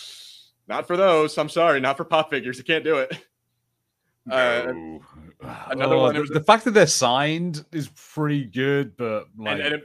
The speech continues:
Speaker 1: and they were, and I think that what, one thing that sold is they were also signed in all the colors of the different, like, so they were in, like, uh, acrylic markers of those.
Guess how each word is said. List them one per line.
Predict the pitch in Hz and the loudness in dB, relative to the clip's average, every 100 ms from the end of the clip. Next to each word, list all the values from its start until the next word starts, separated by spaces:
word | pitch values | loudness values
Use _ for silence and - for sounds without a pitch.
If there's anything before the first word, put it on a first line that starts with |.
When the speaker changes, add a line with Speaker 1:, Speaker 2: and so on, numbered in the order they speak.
| - | -8
Speaker 1:
and | 131 | -4
they | 131 | -4
were, | 135 | -4
and | 135 131 | -4 -4
I | |
think | 139 123 | -6 -8
that | 131 | -6
what, | 123 120 110 | -4 -6 -8
one | 120 123 | -10 -8
thing | 120 120 | -8 -8
that | 107 | -8
sold | 120 113 | -10 -10
is | 110 | -8
they | |
were | 117 | -8
also | 117 120 | -8 -10
signed | - 117 117 113 | -8 -6 -6 -8
in | 120 123 110 117 | -10 -12 -12 -8
all | 113 | -8
the | - | -10
colors | - 113 117 123 123 123 | -12 -8 -6 -8 -10 -8
of | 117 113 | -8 -8
the | 120 120 | -10 -8
different, | 123 120 117 110 - - _ - | -8 -8 -10 -12 -18 -20 _ -6
like, | 127 | -4
so | 151 | -2
they | 139 | -2
were | 143 | -2
in, | 139 | -2
like, | 127 113 _ | -4 -6 _
uh, | 139 123 120 | -2 -2 -4
acrylic | - 143 131 | -4 -6 -4
markers | 127 117 151 139 - | -6 -6 -4 -6 -6
of | 131 127 123 | -6 -6 -4
those. | 135 135 135 - | -2 -2 -4 -10